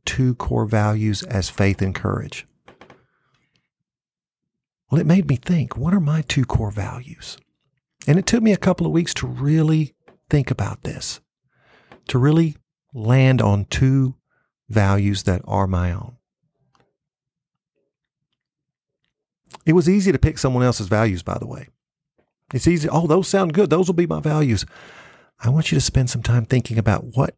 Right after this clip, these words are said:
are your two core values. You may have other values, but which ones are t-, true to you at your core? Mine are learning and service. I love to learn. I'm more passionate about what I don't know than what I do know.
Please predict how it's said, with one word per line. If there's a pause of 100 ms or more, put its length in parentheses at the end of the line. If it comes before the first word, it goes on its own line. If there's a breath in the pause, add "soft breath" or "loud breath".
(120)
are
your
two
core
values.
You
may
have
other
values,
but
which
ones (100)
are
t-, (140)
true
to
you
at
your (100)
core? (1600 soft breath)
Mine
are
learning (260)
and
service. (440)
I
love
to
learn.
I'm
more
passionate
about
what
I
don't
know
than
what
I
do
know.